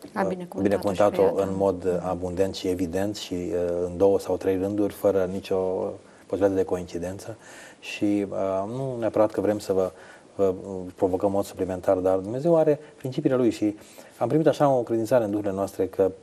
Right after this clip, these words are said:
Speaker 2: uh, cu cât, uh, lucrarea Alfa Omega se extinde și costurile noastre aferente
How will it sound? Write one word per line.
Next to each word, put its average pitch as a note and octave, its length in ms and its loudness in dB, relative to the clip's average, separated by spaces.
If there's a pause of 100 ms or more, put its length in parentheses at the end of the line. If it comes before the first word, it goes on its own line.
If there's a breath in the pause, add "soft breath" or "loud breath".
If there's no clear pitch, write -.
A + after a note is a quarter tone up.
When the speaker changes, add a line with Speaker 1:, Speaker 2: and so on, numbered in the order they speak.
(160)
Speaker 2:
uh, G2 60 -6 (200)
cu G2+ 80 0
cât, B2 260 0
uh, A2+ 80 2 (160)
lucrarea G#2+ 280 4
Alfa G2+ 120 0
Omega G2+ 180 0
se F#2+ 120 -4
extinde G#2+ 480 -2
și F#2+ 420 -6
costurile G#2+ 380 0
noastre G2+ 260 -2
aferente F#2 580 0